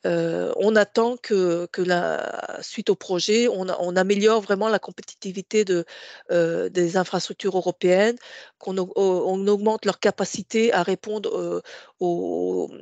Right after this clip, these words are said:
aux défis, euh, scientifiques, aux défis de recherche, mais aussi, euh, éventuellement, les, selon les infrastructures, à répondre aux priorités, euh, politiques de, de l'Union européenne.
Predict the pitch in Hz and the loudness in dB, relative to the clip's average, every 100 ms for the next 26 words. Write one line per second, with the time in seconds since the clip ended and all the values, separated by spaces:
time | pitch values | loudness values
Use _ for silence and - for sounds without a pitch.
0 | - - - - 123 - - 175 196 - | -12 -8 -6 -4 -6 -8 -8 0 0 0
1 | - 208 196 170 165 151 - 202 180 185 | -4 0 2 2 0 -2 -2 -2 -2 -6
2 | - 262 262 185 180 190 190 175 208 254 | -2 0 2 2 0 0 0 2 4 2
3 | - - - - - 180 180 - - 214 | 0 -8 -16 -16 -2 2 2 2 0 4
4 | 226 185 175 170 180 - 180 170 202 220 | 6 6 6 4 0 -2 -2 0 -2 0
5 | 190 175 165 165 175 175 - - 170 170 | 0 0 0 -4 -10 -12 -10 -6 -4 -4
6 | 175 165 160 - 160 - 208 202 175 170 | -4 -6 -6 -8 -10 -4 0 0 0 -4
7 | 196 185 196 185 190 170 - 196 - - | -4 -4 -4 -4 -6 -4 0 0 -2 -16
8 | - - - 190 92 - 220 214 202 240 | -18 -14 -4 -2 0 2 2 2 0 -2
9 | 220 196 180 170 170 180 180 185 180 - | 0 4 4 2 0 -2 -2 -4 -4 -4
10 | 170 160 | -2 -4